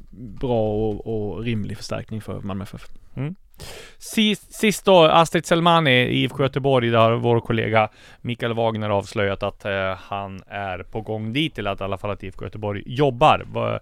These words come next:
Speaker 2: på honom. Känns som en klockren värvning för dem. Och han har väl haft, som jag fattar det så, har ju haft en dröm om att alltid spela i I F K Göteborg, tror jag.
Speaker 1: Mhm.
Speaker 2: Han, ja,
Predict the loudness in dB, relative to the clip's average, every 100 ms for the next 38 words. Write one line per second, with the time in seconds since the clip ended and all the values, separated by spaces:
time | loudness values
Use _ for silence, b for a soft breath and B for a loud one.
0 | b b -4 -2 -2 -4 -6 -8 -6 -8
1 | -10 -8 -6 -4 -4 -6 -8 -8 -8 -8
2 | -2 0 0 0 -2 -4 -4 -6 -8 -14
3 | -12 -8 -8 -8 -12 -12 -10 -6 -4 -6
4 | -10 -16 -18 b b -10 -8 -6 -6 -6
5 | -6 -14 -10 -8 -8 -8 -8 -12 -10 -12
6 | -10 -10 -8 -6 -6 -6 -8 -12